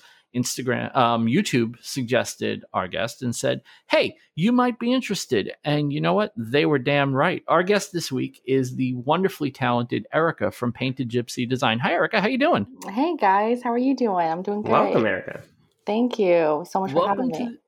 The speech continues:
Speaker 1: welcome to the show as one of the most talented, interesting, and diversified people <laughs> that I follow on
Speaker 3: <laughs>
Speaker 1: YouTube,
Speaker 2: Oh,
Speaker 1: because
Speaker 2: stop.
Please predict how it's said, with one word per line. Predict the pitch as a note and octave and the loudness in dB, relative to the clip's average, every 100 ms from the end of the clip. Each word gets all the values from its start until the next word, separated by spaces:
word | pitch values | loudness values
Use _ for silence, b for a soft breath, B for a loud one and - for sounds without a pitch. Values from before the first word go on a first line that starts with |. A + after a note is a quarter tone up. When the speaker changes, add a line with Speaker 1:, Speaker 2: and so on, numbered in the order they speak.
| _ _ | _ _
Speaker 1:
welcome | D3+ A#3 C#4+ E4+ | 2 2 2 0
to | D#4 | 0
the | C4+ | -2
show | - D#3+ D3+ | 2 4 4
as | C#3 D3+ C#3 | 4 2 2
one | C#3 D#3 | 0 2
of | D#3 C3+ C3+ | 0 -2 -6
the | C#3 C#3+ | -4 0
most | C3 A#2+ B2 - _ _ | 0 0 -2 -10 _ _
talented, | - D#3 D#3 D#3+ D#3+ D#3 - | -4 0 2 2 -2 -2 -2
interesting, | C3+ - - C#3 C3+ | -2 -4 -8 -4 -4
and | B2+ B2 | -2 0
diversified | B2 A#2 C3 C3+ - - B2+ A#2 A2+ | 0 2 0 0 -4 -2 2 2 -2
people | - A#2 A#2 A2+ b b | -8 -8 -4 -4 b b
<laughs> | b - | b -2
that | C3+ - G3+ F3+ | 0 2 2 2
I | E3+ | 2
follow | D#3 - C#3+ C3+ C#3+ C#3 | 0 -2 0 2 4 4
on | A#2+ | 4
Speaker 3:
<laughs> | |
Speaker 1:
YouTube, | - - A2 | 2 2 4
Speaker 2:
Oh, | F#3+ F#3+ | 4 4
Speaker 1:
because | - C3+ | 2 2
Speaker 2:
stop. | - D#3+ E3 | 2 0 -2